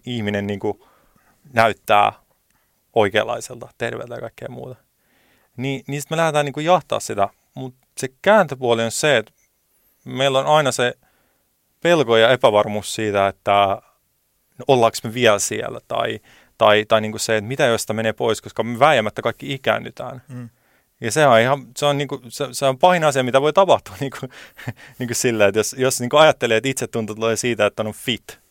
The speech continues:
Speaker 2: Mm.
Speaker 1: esimerkiksi. Niinku se surullinen tosiasia on se, että kun se ei tule kestämään,
Speaker 2: Mm, mm.
Speaker 1: niin, niin se tavallaan se pelko on siellä taustalla, se on siellä koko ajan siellä taustalla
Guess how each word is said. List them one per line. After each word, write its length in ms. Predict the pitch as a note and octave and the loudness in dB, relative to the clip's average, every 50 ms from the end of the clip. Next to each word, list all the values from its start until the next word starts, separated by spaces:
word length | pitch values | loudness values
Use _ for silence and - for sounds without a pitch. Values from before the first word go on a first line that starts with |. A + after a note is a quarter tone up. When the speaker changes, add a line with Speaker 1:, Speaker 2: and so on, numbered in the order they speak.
| _ _ - | _ _ -12
Speaker 2:
Mm. 60 | B2 | -12
Speaker 1:
esimerkiksi. 640 | A#2 A#2+ B2+ B2+ B2 B2 A#2+ A2+ - _ - - - _ _ _ _ _ _ _ _ _ _ _ _ _ _ _ _ _ - | -10 -10 -12 -12 -14 -14 -16 -16 -18 _ -20 -20 -20 _ _ _ _ _ _ _ _ _ _ _ _ _ _ _ _ _ -16
Niinku 220 | C3+ C3+ B2 D3 | -14 -12 -8 -6
se 180 | C#3 D3 C#3+ B2 - - | -4 -4 -4 -4 -6 -8
surullinen 380 | B2+ - - E3 D#3 C#3 A#2+ A2+ | -10 -8 -6 -2 0 0 0 0
tosiasia 420 | - A3 A3 D#3 C#3 A#2+ B2+ A#2 | 0 0 0 0 0 0 0 -2
on 60 | A#2 A#2 | -4 -2
se, 160 | - C#3 B2 | 0 0 0
että 120 | A2+ - | 0 -2
kun 80 | - A#2 | -4 -6
se 100 | - A#2+ | -4 -2
ei 120 | B2 B2 | -2 -2
tule 120 | - C3+ - _ | -4 -8 -8 _
kestämään, 460 | - E3 C3+ - - - A#2 A#2+ A#2 - - - _ _ - | -2 -2 -2 -4 -6 -12 -12 -14 -16 -18 -20 -20 _ _ -16
Speaker 2:
Mm, 220 | B2 B2+ C3 B2 A#2 _ | -14 -14 -14 -14 -16 _
mm. 240 | - B2+ B2 B2 B2+ - _ _ _ _ _ | -18 -18 -16 -16 -18 -20 _ _ _ _ _
Speaker 1:
niin, 240 | - C3 C3+ C3 _ _ _ - | -6 -6 -6 -6 _ _ _ -8
niin 100 | B2+ A#2+ | -6 -4
se 140 | - D3+ C#3 | -4 -2 0
tavallaan 220 | D3+ D#3 D3+ C#3+ | 0 0 0 0
se 80 | D3 C#3+ | -2 -4
pelko 420 | - - F#3+ G3+ F3 B2 - B2 | -4 -4 -4 -2 -4 -4 -4 -6
on 100 | A#2 A#2 | -6 -6
siellä 220 | A2 B2 C3 A#2+ - | -6 -6 -8 -6 -2
taustalla, 560 | - F#3 F3+ D3 G#2 - - - G2+ G2 G#2 | 0 2 2 2 0 -4 -8 -8 -8 -6 -8
se 100 | A2 - | -8 -8
on 100 | B2 B2 | -8 -6
siellä 160 | A#2+ D3 C#3+ C#3 | -6 -6 -6 -4
koko 220 | - F3+ - E3 | -6 -2 0 0
ajan 140 | A#2+ A2+ A2 | 0 0 0
siellä 200 | - A#2+ A2+ - - | -2 -4 -4 -2 2
taustalla 640 | D#3+ D3+ B2 G2 - - - A#2+ A#2+ B2 A#2+ - | 2 2 2 2 -2 -8 -12 -12 -12 -12 -14 -18